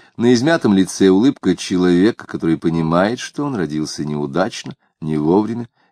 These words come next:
никому не интересен и очень виноват во всём этом. Во флигеле поселился весёлый писатель Нестор Николаевич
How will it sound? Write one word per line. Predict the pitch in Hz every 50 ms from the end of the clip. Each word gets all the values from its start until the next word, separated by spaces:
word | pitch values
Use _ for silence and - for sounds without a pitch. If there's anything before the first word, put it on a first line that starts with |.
| _ -
никому | 196 175 - - 156 147 143 139
не | 131 131 127
интересен | 120 - - 110 104 104 98 - - 92 92 - _ _ _ _
и | 80 80 78
очень | 90 123 127 - - 127 127 127
виноват | 117 120 117 117 113 95 85 82 85 - - _ -
во | - 85
всём | - - - - 90 80 76 78 _ _ _ _ -
этом. | - 73 - _ _ _ _ _ _ _ _ _ _ _ _ _ _ _ _ _ _ _ _ _ _ _ _ _ _ _ _ _ _ _ _ _ _ _ _ _ _ _ _ -
Во | 104 131 151 143
флигеле | - - 143 160 160 160 139 139 170 165 170 175
поселился | 165 - 156 143 - 151 160 185 226 208 - - - 107
весёлый | 101 104 104 - - 170 185 170 113 95
писатель | 87 - 90 82 - - 87 82 82 - - 135 127 110
Нестор | 90 82 85 98 139 190 226 220 196 - - - - 185 175 165
Николаевич | 131 101 87 - - 82 87 117 151 170 165 151 143 - - - -